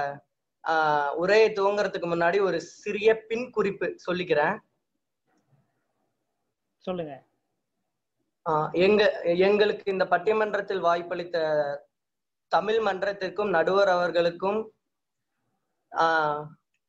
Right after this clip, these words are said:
Speaker 1: "கடைசி பால் இல்லாவது சிக்ஸ் அடிப்பேன்" என்றே, ஆ, என்னை மிகவும் நம்பி என்னை தரையிறக்கியுள்ள எ-, எ-, என்னுடைய அணியவர்களுக்கும், போடுறது நோ பாலா இல்லது இவன் six அடித்து விடுவானோ என்ற பயத்தில் இருக்கும் எதிரணி அவர்களுக்கும் வணக்-,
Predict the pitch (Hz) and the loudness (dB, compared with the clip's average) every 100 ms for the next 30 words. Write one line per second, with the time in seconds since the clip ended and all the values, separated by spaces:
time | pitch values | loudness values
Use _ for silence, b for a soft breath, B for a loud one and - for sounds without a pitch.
0 | _ _ _ - 185 185 220 254 269 220 | _ _ _ -4 0 0 0 -4 -4 2
1 | 220 220 220 220 214 226 226 - - - | 2 2 0 0 -2 -2 -8 -12 -12 -4
2 | 226 214 226 220 196 147 - _ 170 196 | -4 -2 2 4 2 -6 -14 _ -6 -2
3 | 208 226 214 - - 170 170 165 165 185 | 4 6 4 2 0 2 4 2 0 2
4 | 196 190 190 220 220 202 185 196 220 202 | 2 2 4 4 4 2 -2 0 0 0
5 | 180 170 - 165 180 190 185 180 202 196 | -2 -4 -10 -6 -4 -2 2 4 4 2
6 | 196 190 180 170 165 - 160 165 - 170 | 4 4 6 4 2 -4 -4 -4 -4 -8
7 | 175 185 185 185 170 175 190 185 170 175 | -4 0 2 2 2 0 -2 -2 -2 -4
8 | 170 180 196 196 _ _ _ _ _ _ | -6 -8 -8 -10 _ _ _ _ _ _
9 | _ _ _ - 196 233 247 233 220 208 | _ _ _ -2 2 2 0 -2 -2 0
10 | 233 233 226 226 226 233 226 - 185 208 | 0 2 2 4 4 2 0 -8 -12 -10
11 | 208 196 190 180 - 190 196 196 214 - | -6 -6 -6 -8 -10 -6 -6 -6 -4 2
12 | 226 214 233 220 214 208 226 202 185 180 | 2 6 6 6 6 4 2 0 -4 -2
13 | 185 196 208 202 190 180 175 202 202 196 | -2 0 -4 -4 -6 -10 -10 -8 -6 -2
14 | 180 175 180 170 202 196 165 180 | 0 -2 -4 -8 -8 -2 -2 -4